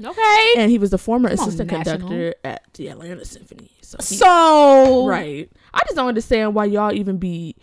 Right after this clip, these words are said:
Speaker 2: what, I might as well just not even have a resume at this point.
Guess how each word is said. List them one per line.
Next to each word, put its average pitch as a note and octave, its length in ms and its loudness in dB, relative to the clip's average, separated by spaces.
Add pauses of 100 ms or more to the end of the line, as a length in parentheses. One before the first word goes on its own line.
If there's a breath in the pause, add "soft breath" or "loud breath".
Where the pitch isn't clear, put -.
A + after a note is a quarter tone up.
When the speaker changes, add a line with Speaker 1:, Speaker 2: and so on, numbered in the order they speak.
(920)
Speaker 2:
what, D#4+ 380 -2
I - 480 -14
might C5 100 -2
as D#4+ 80 -4
well A3+ 120 2
just G#3 100 0
not G3+ 120 0
even F#3+ 120 -2
have F#3 180 -8
a - 40 -14
resume - 360 -18
at - 120 -20
this - 100 -20
point. - 320 -20